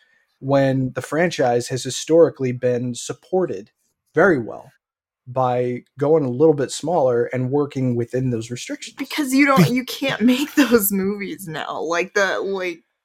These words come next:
Speaker 2: and, and have them be a theatrical success. Like, it's just not happening.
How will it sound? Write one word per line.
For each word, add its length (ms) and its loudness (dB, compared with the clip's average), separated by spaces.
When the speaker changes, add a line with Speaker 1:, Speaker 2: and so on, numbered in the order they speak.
Speaker 2:
and, 180 0
and 240 0
have 280 -2
them 180 -2
be 160 -6
a 280 -4
theatrical 680 -2
success. 760 -8
Like, 180 -2
it's 220 0
just 180 -10
not 460 0
happening. 920 -4